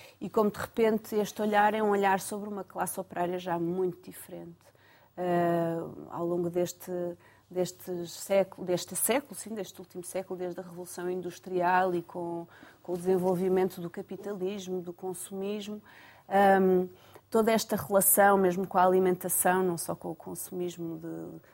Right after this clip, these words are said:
de, de vestuário, enfim, esta banalização do prêt-à-porter, toda essa, mas, mas com a própria alimentação, a relação com a alimentação mudou muito e a, a Tânia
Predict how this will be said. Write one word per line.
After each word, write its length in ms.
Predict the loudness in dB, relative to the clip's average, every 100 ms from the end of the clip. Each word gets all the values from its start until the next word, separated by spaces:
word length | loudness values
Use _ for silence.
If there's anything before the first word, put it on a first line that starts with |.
| _
de, 80 | -16 -12
de 120 | -12
vestuário, 760 | -12 -12 -2 2 4 2 -2 -10
enfim, 280 | -10 -12
esta 200 | -12 -14
banalização 720 | -12 -10 -8 -10 -10 -10 -10 -12
do 120 | -12
prêt-à-porter, 760 | -12 -8 -8 -8 -12 -8 -8
toda 220 | -8 -6
essa, 200 | -6 -8 -16 -16 -4
mas, 240 | -2 -2
mas 220 | -2 -2
com 240 | -2 2 2
a 60 |
própria 440 | 2 0 2 0 -2
alimentação, 880 | 0 -2 -4 -6 -12 -12 -10 -10 -12
a 40 |
relação 340 | -14 -16 -16
com 120 | -14 -12
a 20 |
alimentação 580 | -10 -12 -12 -18 -14 -8
mudou 340 | -6 2 2
muito 540 | 6 4 2 -4 -14 -18 -20 -20 -20 -20 -10
e 240 | -2 4
a, 180 | 6 6 2
a 80 | -4
Tânia 640 | 2 2 2 0 -4